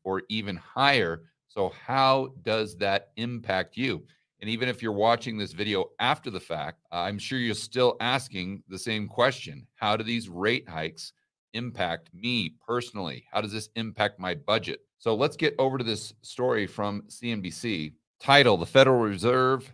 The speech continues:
is likely to hike interest rates once again. Here's what that means for you." Now, I did a live stream on the George Gammon channel last night, a Q and A, and someone asked me about this, and I said I thought they would raise fifty basis points,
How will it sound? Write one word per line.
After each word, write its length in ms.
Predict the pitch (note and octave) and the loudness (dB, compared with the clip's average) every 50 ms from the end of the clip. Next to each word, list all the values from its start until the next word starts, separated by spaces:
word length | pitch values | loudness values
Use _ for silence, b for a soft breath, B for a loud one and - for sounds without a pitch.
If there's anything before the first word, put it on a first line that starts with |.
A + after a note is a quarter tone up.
| - _ | -18 _
is 240 | - G#2+ A2 G2 - | -4 -4 -4 -2 2
likely 320 | G2+ A2 A#2+ C3 B2+ C3 A#2+ | 4 4 4 4 4 0 0
to 80 | G2+ | 0
hike 240 | F#2+ A#2 A#2+ A2+ - | 2 2 0 0 -2
interest 300 | - B2 A2+ A#2 F#2+ - | -6 -8 -6 -6 -8 -4
rates 260 | - G#2+ G2+ G2 - - - | -2 0 0 0 -4 -8 -8
once 300 | F#2+ G#2 A#2 A#2 - - - | -4 -2 -2 -2 -4 -6 -8
again. 500 | G#2+ E2+ F#2 A2+ A#2+ G#2+ F#2 F#2 F#2+ F2+ - _ _ _ _ _ _ _ _ _ - | -6 -2 0 2 2 2 0 -2 -6 -8 -12 _ _ _ _ _ _ _ _ _ -8
Here's 260 | A#2+ B2 B2 A#2 G#2+ | -4 -4 -4 -4 -4
what 320 | A2 G#2 G2 G#2+ A2+ - F#2 | -6 0 2 2 2 2 2
that 260 | A#2 A2 A2 - - | 0 2 0 0 -2
means 360 | G#2 G#2+ G#2+ A2 G#2+ G#2 G#2+ | -4 -2 -2 -2 -2 -4 -6
for 100 | - F#2+ | -8 -6
you." 380 | F2+ F#2+ G2+ G2+ E2 C#2 B1+ - _ _ _ _ _ _ _ - | -4 -2 -2 -2 -4 -6 -8 -14 _ _ _ _ _ _ _ -6
Now, 160 | A2+ A2+ A2+ - | -4 -2 -2 0
I 160 | - B2+ D3 | 0 0 2
did 260 | C#3+ D3 D3 C#3 C#3 - | 2 4 2 2 2 2
a 140 | A#2+ A#2 | -4 -2
live 420 | A2 G#2+ A2+ A2+ A#2 B2 C3 B2+ - | -2 0 0 0 0 0 -2 -2 -4
stream 260 | - - A2 G#2 G2+ | -6 -4 -4 -4 -4
on 80 | F#2+ F#2+ | -4 -6
the 60 | F#2 | -6
George 320 | D#2+ F2+ G#2+ G#2+ G2 E2+ | -2 0 0 0 0 -2
Gammon 320 | G2 G2+ G#2 G#2+ A2 G#2+ - | -2 -2 0 0 -2 -4 -4
channel 500 | - A2 F#2+ F#2+ F2+ F2 F2+ E2+ - - | -4 -2 -2 0 0 0 -2 -4 -4 -2
last 320 | G2+ G2+ G2+ G2 - - | 0 2 2 2 0 -2
night, 200 | - G2+ F#2 D#2+ | -2 -2 -2 -2
a 20 | E2 | -4
Q 240 | - - - G2+ F#2 | -8 -8 -8 -6 -4
and 100 | F2+ F2+ | -2 -2
A, 240 | F#2+ F#2 E2+ D#2+ E2 b b b b b b b b b | -2 -2 -2 -4 -6 b b b b b b b b b
and 140 | G#2+ G#2+ G#2+ | -10 -8 -4
someone 200 | - D3 D3+ C3 | -2 0 2 4
asked 260 | B2 C3+ C3+ C3+ - | 4 4 2 0 -2
me 60 | B2+ | -4
about 240 | G#2+ G2 F#2 F2 - | -2 0 0 -2 0
this, 180 | F2 E2+ - - | -4 -4 -4 -2
and 80 | G2+ | -2
I 80 | G#2+ A#2+ | -2 -2
said 260 | A#2 - B2+ A2 G2 | -2 2 0 2 4
I 140 | F#2+ A2 A#2+ | 4 2 2
thought 260 | - A#2 G2+ F2+ - | 4 2 0 0 0
they 80 | F#2+ F#2 | -2 -2
would 160 | F2+ F2 E2 | -2 -2 -2
raise 320 | F2+ F2+ F2+ F2 E2+ - | 0 0 0 -2 -4 -8
fifty 380 | - - - A#2 G#2+ - - F2 | -14 -10 -8 -8 -8 -6 -8 -6
basis 420 | C#2+ F#2+ G2 A2 G#2+ - F#2 D#2+ | -2 0 0 0 -2 -4 -10 -14
points, 460 | - _ - E2 D2+ D2+ - - - | -16 _ -12 -10 -10 -10 -12 -14 -20